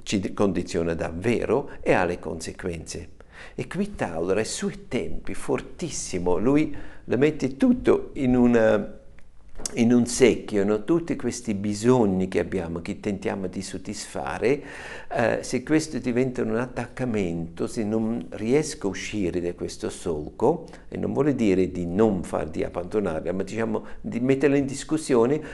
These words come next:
allora se non riesco, rimango attaccato e non riesco a entrare davvero in dentro di noi. Così questo entrare in una introspezione sincera, vera,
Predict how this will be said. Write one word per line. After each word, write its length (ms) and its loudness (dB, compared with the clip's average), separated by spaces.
allora 200 4
se 140 4
non 260 4
riesco, 500 4
rimango 560 2
attaccato 960 -2
e 160 2
non 360 4
riesco 680 2
a 60 -2
entrare 500 -2
davvero 360 2
in 80 0
dentro 400 -6
di 160 -6
noi. 500 0
Così 600 2
questo 760 2
entrare 600 4
in 140 2
una 320 2
introspezione 1300 0
sincera, 1040 10
vera, 840 8